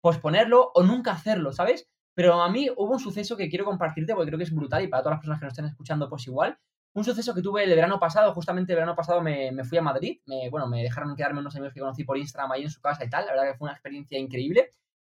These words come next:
Y algo que me impactó muchísimo es que yo en ese viaje a Madrid fue romper creencias de una forma brutal, ¿vale? Porque aquí en España, evidentemente en Barcelona, que es donde yo vivo, también hay un montón de emprendedores y que son una locura de personas, pero en Madrid, digamos que,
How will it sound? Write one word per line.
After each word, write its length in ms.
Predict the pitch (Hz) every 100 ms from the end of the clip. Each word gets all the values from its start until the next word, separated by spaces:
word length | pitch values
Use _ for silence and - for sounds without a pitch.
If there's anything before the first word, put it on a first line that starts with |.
| _
Y 60 | 165
algo 160 | 214 254
que 100 | 247
me 60 |
impactó 340 | 233 208 165 190
muchísimo 460 | 190 220 214 190
es 80 | 196
que 100 | 156
yo 20 |
en 60 | 175
ese 140 | 185
viaje 260 | 185 185 185
a 20 |
Madrid 360 | 151 147 196 - _ _ _
fue 120 | - 220
romper 340 | 247 196 220
creencias 380 | 190 185 202 196
de 60 | 165
una 120 | 156
forma 360 | 175 180 196 175
brutal, 600 | 156 151 147 135 160 131
¿vale? 180 | 165
Porque 140 | 160 135
aquí 80 | 170
en 40 |
España, 460 | 175 170 190 254 -
evidentemente 480 | 147 151 156 165 165
en 80 | 143
Barcelona, 380 | 139 - 160 180
que 60 |
es 60 | 156
donde 200 | 147 143
yo 60 | 139
vivo, 280 | 156 214 - _ -
también 240 | 143 185 202
hay 60 |
un 80 | 160
montón 280 | 147 147 185
de 60 |
emprendedores 680 | 170 151 135 147 190 226 - _
y 200 | 113 107
que 120 | 123
son 140 | 135
una 200 | 143 131 123
locura 320 | 131 151 170
de 80 | 151
personas, 420 | 131 156 175 180
pero 140 | 214 269
en 60 |
Madrid, 240 | 254 208 220
digamos 360 | 196 202 220
que, 280 | - 180 220